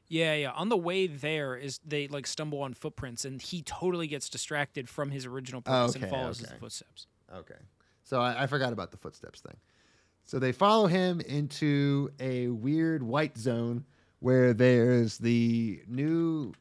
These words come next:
Speaker 2: enemy villain from Resident Evil, the tall lady with the big tits and the sun hat.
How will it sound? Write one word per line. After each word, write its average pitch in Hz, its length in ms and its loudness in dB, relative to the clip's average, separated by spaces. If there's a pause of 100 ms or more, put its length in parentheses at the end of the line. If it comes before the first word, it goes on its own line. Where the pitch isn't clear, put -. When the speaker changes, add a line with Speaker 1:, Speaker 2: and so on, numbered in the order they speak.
(180)
Speaker 2:
enemy 139 420 0
villain 131 440 0
from 117 260 -4
Resident 123 400 -2
Evil, 135 500 0 (480)
the 107 100 -4
tall 123 420 4
lady 131 240 2
with 123 140 0
the 113 80 -2
big 117 260 -4
tits - 300 -4
and 117 80 -2
the 95 60 -4
sun 123 260 -4
hat. 131 340 -2